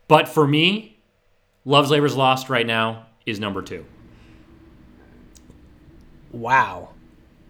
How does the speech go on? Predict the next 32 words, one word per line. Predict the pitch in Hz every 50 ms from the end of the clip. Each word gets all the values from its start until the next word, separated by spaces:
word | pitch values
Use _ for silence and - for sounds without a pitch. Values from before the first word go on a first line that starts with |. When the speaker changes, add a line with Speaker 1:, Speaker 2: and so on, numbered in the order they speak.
| - -
Speaker 2:
Wow. | - 113 113 113 101 90 85 82 - - - _ _ _ _ _ - - _ _ _ _ - _ _ - _ _ _ _ _ _ _ _ - - -
I, | - 135 165 185 202 214 220
uh, | 214 208 208 214 214 214 214 220 220 190 - _
yeah. | - 165 139 131 180 220 214 139 - - _ _ _
I | - 151 151
mean, | 151 151 - - - - -
I, | - 139 143 139 139 143 139 135 123 - _ _ _ _ - - - _ _ _ _ _ _ - - - - - - - -
let | 139 185 220
me | 240
put | 208 233 220
it | 180 143
this | - 156 - -
way. | - 120 101 95 92 92 -
My | 160 156
feelings | 156 - - 214 247 247 233 208 180 -
are | 175 156
not | 156 160 165 170 -
strong | - - - - 160 139 143 151 160
enough | 165 165 170 185 202 - - - -
about | - 156 160 156 156 156 -
this | 180 160 - -
one | 190 185 180 196 214 220 185
to | - - 147 131 123
vault | 110 127 131 117 143 139 -
it | 185 185 -
up | - 151 151 -
there, | - 208 208 220 254 269 277 - - - - - - - _ _ _
but | - 165 156
I | 151 147
see | 139 - - 208
your | 202 202 196 180
case, | - - 160 156 185 240 254 - - - - -